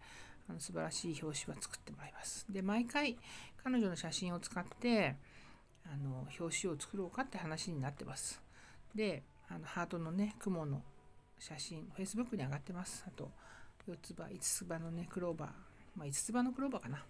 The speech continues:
の写真を送ってくれたので、それにするとか、皆さんにやっぱり、あの、エネルギーを与えられるようなものをね、作りたいなと思っています。で、今回の本を作る最大の目的は、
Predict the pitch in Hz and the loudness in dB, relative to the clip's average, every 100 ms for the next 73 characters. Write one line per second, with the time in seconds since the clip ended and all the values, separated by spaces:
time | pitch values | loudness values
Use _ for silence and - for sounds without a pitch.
0 | - - - 208 214 - - 139 - 160 | -14 -12 0 2 2 -4 -6 -2 -2 0
1 | 151 151 - 160 170 - - - - 180 | -2 -4 -4 -4 -4 -10 -18 -14 -10 -10
2 | - - 185 170 190 156 147 156 147 143 | -8 -4 0 2 2 0 0 0 0 -4
3 | - - - - - 165 156 139 160 180 | -14 -16 -16 -8 -2 0 0 0 -2 -2
4 | - - 143 131 139 - - - - - | -2 -2 0 0 -4 -14 -18 -16 -18 -8
5 | 254 220 247 277 277 262 294 339 240 - | 2 4 4 6 6 8 8 6 4 2
6 | 175 - 160 147 - - 147 - 156 156 | -2 0 0 0 0 -4 -4 -4 -4 0
7 | 175 214 220 240 180 - 151 151 160 180 | 6 6 8 6 4 2 -4 0 2 4
8 | 180 185 185 208 202 139 147 156 143 131 | 4 6 6 6 4 4 4 4 2 0
9 | - 156 165 165 147 139 160 160 - - | 0 0 0 0 -2 -2 -6 -6 -6 -8
10 | - - - - - - - - - 214 | -8 -8 -8 -12 -14 -16 -16 -16 -6 -4
11 | 208 247 262 240 208 196 208 202 175 175 | 2 0 6 6 8 8 10 8 8 8
12 | 165 143 - 190 170 147 - - 156 175 | 6 4 0 2 2 2 0 0 2 4
13 | 175 180 - 190 - 185 190 175 | 4 4 2 -2 2 4 4 4